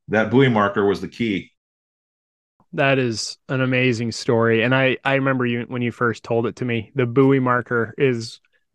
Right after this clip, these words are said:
Speaker 2: what I remember
Speaker 1: <laughs>
Speaker 2: the most. And just, I bet that was, oh man. Um, well, yeah, thanks for sharing that story. I, I wanted to end with one last question. And that is, out of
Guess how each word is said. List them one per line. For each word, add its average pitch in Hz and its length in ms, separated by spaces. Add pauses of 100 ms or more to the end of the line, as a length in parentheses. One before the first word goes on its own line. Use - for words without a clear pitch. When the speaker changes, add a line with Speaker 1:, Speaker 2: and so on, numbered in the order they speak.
Speaker 2:
what 123 140
I 120 120
remember 120 420
Speaker 1:
<laughs> - 20
Speaker 2:
the 117 80
most. 127 500
And 131 100
just, 127 240 (200)
I 143 100
bet 120 240
that 131 200
was, 123 300 (600)
oh 123 300
man. 117 480 (160)
Um, 135 460 (560)
well, 151 340
yeah, 156 260
thanks 143 200
for 139 160
sharing 147 300
that 135 200
story. 139 440
I, 139 240 (440)
I 139 100
wanted 180 340
to - 200
end 135 600
with 135 280
one 127 280
last 120 340
question. 95 680 (580)
And 120 240
that 151 260
is, 131 560 (640)
out 139 180
of 131 160